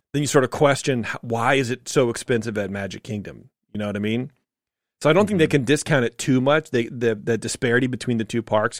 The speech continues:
Speaker 1: can't be that much.
Speaker 2: Right.
Speaker 1: Because I think it highlights how much extra you're actually spending.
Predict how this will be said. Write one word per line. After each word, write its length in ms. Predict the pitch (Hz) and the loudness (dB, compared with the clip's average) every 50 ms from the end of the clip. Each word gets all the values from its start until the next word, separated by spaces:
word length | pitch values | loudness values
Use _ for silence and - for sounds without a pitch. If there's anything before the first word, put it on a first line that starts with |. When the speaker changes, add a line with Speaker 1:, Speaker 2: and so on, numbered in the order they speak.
| - - | -14 -14
Speaker 1:
can't 400 | - - 113 107 113 - - 113 | -8 -6 -4 -4 -6 -6 -8 -8
be 340 | 120 110 104 104 98 98 - _ _ _ _ _ _ _ _ _ _ _ - | -6 -6 -4 -6 -8 -10 -12 _ _ _ _ _ _ _ _ _ _ _ -2
that 240 | 139 139 143 - - | 0 0 0 -2 -4
much. 540 | 104 82 73 - - - - - - - _ _ _ _ _ _ _ _ - | -10 -14 -14 -16 -16 -14 -14 -14 -16 -18 _ _ _ _ _ _ _ _ -10
Speaker 2:
Right. 260 | - 98 95 104 - - - | -10 -10 -10 -10 -10 -10 -6
Speaker 1:
Because 220 | - - 147 123 | -2 0 2 2
I 60 | 123 113 | 2 2
think 160 | 147 135 110 | 0 0 0
it 100 | 117 - | -2 -2
highlights 800 | - - 143 143 143 131 110 95 92 90 85 78 - - - - | -2 0 2 2 4 2 2 0 -4 -8 -10 -10 -12 -12 -10 -8
how 260 | - - 131 127 117 | -4 0 2 2 2
much 380 | 113 113 113 117 110 - - - | 4 4 2 2 0 -2 -6 -4
extra 400 | 117 120 117 - - - - 107 | -4 -4 -4 -4 -6 -6 -4 -2
you're 140 | 107 107 107 | -2 0 0
actually 340 | 104 101 104 - - 92 85 | -2 -2 -4 -6 -10 -12 -12
spending. 600 | - - - 104 95 95 90 - - - - | -14 -12 -10 -10 -8 -8 -10 -12 -14 -18 -20